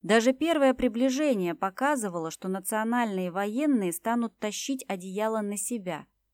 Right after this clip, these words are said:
просить ещё больше средств, и вообще европейский народ к объединению готов не полностью. Но это же не повод Европу не объединять.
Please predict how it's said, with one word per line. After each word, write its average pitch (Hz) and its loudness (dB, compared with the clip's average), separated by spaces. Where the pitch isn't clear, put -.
просить 240 2
ещё 240 0
больше 190 -2
средств, 254 -4
и 208 -2
вообще 233 0
европейский 175 -4
народ 214 0
к - -8
объединению 196 0
готов 185 -4
не 240 2
полностью. 180 -2
Но 202 4
это 220 2
же 226 2
не 262 6
повод 233 0
Европу 196 -2
не 190 0
объединять. 196 0